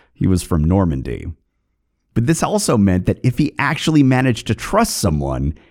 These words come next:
he tended to keep them close and reward them generously, at least until he lost that trust. So yeah, Fitzosborne was trusted by William, so he got Wessex. And we're told that he based his administration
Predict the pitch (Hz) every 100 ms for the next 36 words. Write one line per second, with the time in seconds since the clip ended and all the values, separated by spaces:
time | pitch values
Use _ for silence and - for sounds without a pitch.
0 | _ 131 123 - 165 165 143 131 - -
1 | 120 110 - 180 143 87 - - 104 110
2 | 110 104 104 101 92 92 - 104 131 87
3 | 69 - 64 50 - _ _ _ _ _
4 | _ - 85 85 - 76 80 73 80 85
5 | - 71 - - - - - - _ _
6 | _ _ _ _ _ _ - 185 - 57
7 | - 82 _ _ _ - 160 160 143 190
8 | 107 78 82 110 110 107 107 - 104 98
9 | 104 92 101 151 202 76 69 78 95 -
10 | _ - 113 - 165 147 123 131 85 85
11 | 95 - - - - - _ _ _ _
12 | _ _ - 127 131 - 175 156 139 127
13 | 104 135 160 - 139 135 120 120 113 -
14 | 170 - 85 85